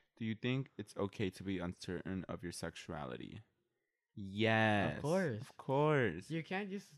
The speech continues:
Speaker 2: like, know instantly.
Speaker 1: Yeah, if you think you're straight, or if you think you're n-, gay, if you think you're lesbian or pansexual or asexual, like, it's fine. You don't have to know right away, but eventually you'll figure it out.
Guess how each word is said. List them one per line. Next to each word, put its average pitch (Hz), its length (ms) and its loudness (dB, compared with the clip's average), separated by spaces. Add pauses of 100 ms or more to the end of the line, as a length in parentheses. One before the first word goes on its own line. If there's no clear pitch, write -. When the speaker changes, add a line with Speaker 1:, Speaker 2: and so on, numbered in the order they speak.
Speaker 2:
like, 104 260 -8
know 110 340 -6
instantly. 104 720 -12 (260)
Speaker 1:
Yeah, 147 260 -12
if 113 80 -12
you 117 80 -10
think 147 220 -8
you're 123 100 -4
straight, 107 640 -2 (320)
or 107 120 -2
if 104 160 -6
you 110 60 -4
think 117 300 -4
you're 104 100 -2
n-, 82 160 -6 (100)
gay, 90 520 -2
if 87 120 -10
you - 140 -18
think 117 140 -4
you're 90 120 -4
lesbian 85 480 -4
or 82 60 -4
pansexual 92 760 -4
or - 20 -4
asexual, 90 800 -6
like, 90 240 -8
it's - 260 -16 (100)
fine. 85 360 -6 (480)
You 120 60 -10
don't 120 140 -4
have 110 220 -2
to 98 80 -4
know 85 180 -4
right 80 200 -6
away, 82 340 -6 (100)
but 95 200 0 (500)
eventually 107 500 -2
you'll 87 140 -2
figure 85 380 -6
it 80 100 -2
out. - 160 -8